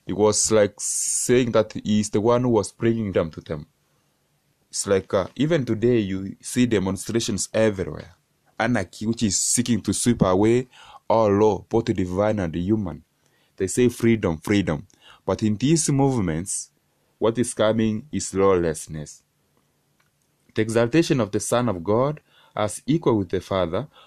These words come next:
was represented as injustice to Lucifer, which was claimed was also entitled to reverence and honor. If this prince of angels could but attain to his true exalted position, great good would accrue to the entire host of heaven, as he said,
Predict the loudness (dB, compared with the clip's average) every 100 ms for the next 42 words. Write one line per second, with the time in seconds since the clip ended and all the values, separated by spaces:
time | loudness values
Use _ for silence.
0 | _ -4 -2 -2 -4 0 0 0 -2 -2
1 | -4 -6 -2 -4 -2 -8 -8 -6 -4 -6
2 | -14 -16 _ _ -20 _ -2 0 0 -2
3 | -2 -2 2 2 2 -2 0 0 0 -2
4 | 0 -2 0 0 -2 -4 -4 -2 -2 0
5 | -2 -2 -6 -10 -8 -2 -2 -2 -10 _
6 | _ _ _ _ _ -2 -2 0 -4 -2
7 | 0 0 0 0 2 0 0 0 0 -2
8 | -2 -4 -2 0 -2 0 2 2 -2 -2
9 | 0 -2 -2 -2 0 0 0 0 0 -2
10 | -4 -4 0 -2 -2 -8 -8 _ _ -20
11 | _ 0 0 0 0 2 2 0 -2 -2
12 | -4 -6 -6 -6 -6 -4 -4 -4 -6 -8
13 | -6 -6 -4 -2 -2 -4 -6 -10 -8 -2
14 | 0 0